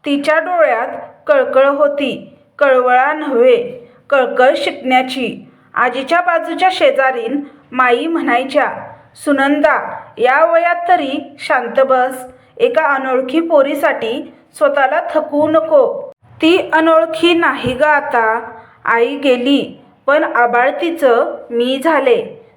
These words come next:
सुनंदा आजीची ही ओळ हळूहळू झोपडीतली लोक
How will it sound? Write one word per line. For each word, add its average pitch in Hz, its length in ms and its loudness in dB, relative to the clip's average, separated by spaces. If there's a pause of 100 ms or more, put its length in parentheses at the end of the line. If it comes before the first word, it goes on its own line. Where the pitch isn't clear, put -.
सुनंदा 294 480 4
आजीची 349 480 -2
ही 339 240 0
ओळ 269 380 4 (380)
हळूहळू 294 640 0
झोपडीतली 285 640 -2
लोक 330 280 2